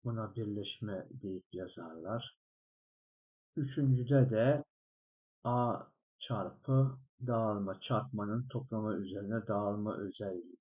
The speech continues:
deyip onu da bu şekilde ifade ederler. Bunu hepimiz yaşadık, biliyoruz.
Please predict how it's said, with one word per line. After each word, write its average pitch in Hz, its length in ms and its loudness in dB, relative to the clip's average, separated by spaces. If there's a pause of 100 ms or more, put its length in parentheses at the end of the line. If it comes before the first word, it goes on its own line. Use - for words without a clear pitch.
(100)
deyip 110 380 -2 (1200)
onu 110 320 -2
da 117 340 0 (240)
bu 123 160 -4
şekilde 98 920 -4 (1000)
ifade 110 380 0
ederler. - 540 -12 (720)
Bunu 147 180 4
hepimiz 143 440 4
yaşadık, 131 480 4
biliyoruz. 113 640 2